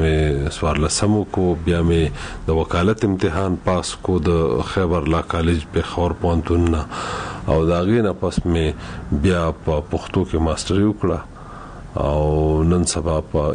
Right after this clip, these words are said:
اسلامي کالج پېښور کې د پښتو څانګې د رئیس په توګه خپل کار کوم.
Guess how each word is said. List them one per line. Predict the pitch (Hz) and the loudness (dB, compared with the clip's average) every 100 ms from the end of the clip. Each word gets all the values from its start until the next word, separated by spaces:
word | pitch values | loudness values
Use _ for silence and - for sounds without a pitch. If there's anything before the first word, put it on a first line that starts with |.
| 78 | -2
اسلامي | - 90 85 78 | -2 0 0 0
کالج | 82 82 87 82 - | 0 2 2 0 -2
پېښور | 82 - 87 87 80 | -2 0 -2 0 0
کې | 82 78 | -2 -2
د | 76 | -2
پښتو | 78 - 92 82 | -4 -2 -2 0
څانګې | 87 85 78 80 | 0 2 2 2
د | 73 78 | 2 2
رئیس | 85 - - | 2 0 -4
په | 76 - | -4 -2
توګه | 80 73 67 - - - | -2 -2 -4 -10 -16 -10
خپل | - 73 69 | -2 0 0
کار | - 65 - | -2 -2 -4
کوم. | - 80 | -6 -6